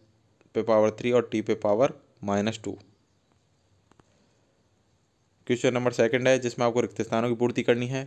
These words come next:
पहला है, केशिकीय उन्नयन का कारण, यह होता है पृष्ठ तनाव।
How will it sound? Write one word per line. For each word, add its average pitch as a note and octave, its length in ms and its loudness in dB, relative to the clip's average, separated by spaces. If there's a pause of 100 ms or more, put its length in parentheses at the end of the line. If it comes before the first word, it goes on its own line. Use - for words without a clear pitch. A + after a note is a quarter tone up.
(160)
पहला A2+ 260 6
है, B2+ 300 0 (340)
केशिकीय C3 440 4
उन्नयन A#2 400 2
का A#2 120 0
कारण, A2 440 0 (380)
यह G#2 160 -2
होता G#2 200 4
है B2 60 6
पृष्ठ A2 240 -2
तनाव। B2+ 400 0